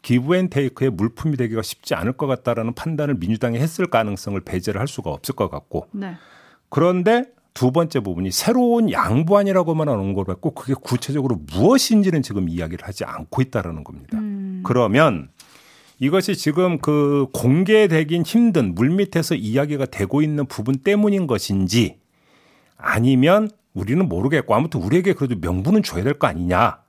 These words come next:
Speaker 2: 네.
Speaker 1: 간절한 호소인지,
Speaker 2: 음.
Speaker 1: 이거가 좀 확인이 돼야 될 필요가 있을 것 같은데요. 권성동 원내대표가 국민의힘 의원들에게 법사위원장 자리 그냥 민주당에 갖게 하고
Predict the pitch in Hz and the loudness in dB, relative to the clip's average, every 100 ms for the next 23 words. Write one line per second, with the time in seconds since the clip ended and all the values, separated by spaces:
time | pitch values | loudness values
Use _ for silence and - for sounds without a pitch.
0 | - 214 202 101 120 - - 113 117 131 | -10 -8 -2 0 0 0 -2 0 2 2
1 | 147 139 127 - 208 - 202 101 82 76 | 2 2 2 2 0 2 0 0 -2 -4
2 | 80 - - 208 196 180 165 - 117 196 | -8 -8 -8 -6 -4 -6 -10 -4 2 4
3 | 196 196 175 - 185 202 202 143 120 113 | 4 2 0 -4 -2 0 0 0 -2 -4
4 | - 127 98 - 101 95 - 85 90 151 | -4 -2 -4 -6 -6 -6 -6 -6 -4 -4
5 | 190 _ _ - _ _ _ - 131 185 | -4 _ _ -20 _ _ _ -4 0 0
6 | 208 226 220 214 214 214 147 160 175 175 | 2 2 2 2 2 4 2 2 0 -2
7 | 170 165 160 151 147 160 165 151 104 135 | -2 -2 -2 0 -2 0 0 0 0 0
8 | 139 127 135 160 170 - _ _ _ - | 0 -2 2 2 0 -4 _ _ _ -8
9 | - - 190 196 190 180 - 123 160 90 | -8 0 2 4 2 0 0 -2 -2 0
10 | 113 160 156 - - - 113 - 180 - | 0 0 0 -2 -4 -4 -4 2 2 2